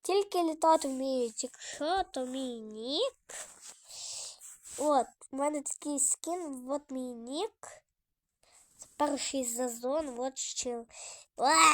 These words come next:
Ну, щас загружається нова катка. Чекаємо, поки вона загрузиться. Іменно чекаємо.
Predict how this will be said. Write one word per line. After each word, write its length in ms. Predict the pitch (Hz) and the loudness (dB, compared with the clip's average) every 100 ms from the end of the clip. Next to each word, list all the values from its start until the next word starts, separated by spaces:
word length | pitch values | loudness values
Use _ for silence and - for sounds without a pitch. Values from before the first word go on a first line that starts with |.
| 302 170 - - _ - _ _ _ _ _ _ _ | 8 4 0 -10 _ -20 _ _ _ _ _ _ _
Ну, 360 | 302 370 339 - - _ _ _ _ _ _ - - - _ - - | -4 -2 -2 -4 -12 _ _ _ _ _ _ -16 -16 -16 _ -20 -10
щас 280 | - 330 320 | 0 2 4
загружається 720 | 294 262 254 285 294 285 - | 2 2 -2 0 2 0 -2
нова 300 | 254 247 269 | -2 2 2
катка. 440 | 254 226 - 233 214 - - - - - - - - - - - - - | 0 -4 -6 -8 -8 -6 -6 -4 -6 -8 -12 -14 -20 -18 -18 -16 -14 -6
Чекаємо, 640 | - 311 - 285 302 254 | 0 0 4 6 6 2
поки 340 | 233 262 262 262 | 2 0 4 2
вона 260 | 240 240 | 2 2
загрузиться. 1080 | 262 254 226 208 208 214 220 - - - 220 - - - - - - | 4 2 0 -4 -4 -6 -10 -8 -6 -4 -4 -6 -16 -20 -20 -20 -4
Іменно 520 | 254 247 220 220 220 | 4 4 2 -4 -6
чекаємо. 840 | 208 - - 214 240 285 330 311 | -6 -8 -8 0 12 12 12 12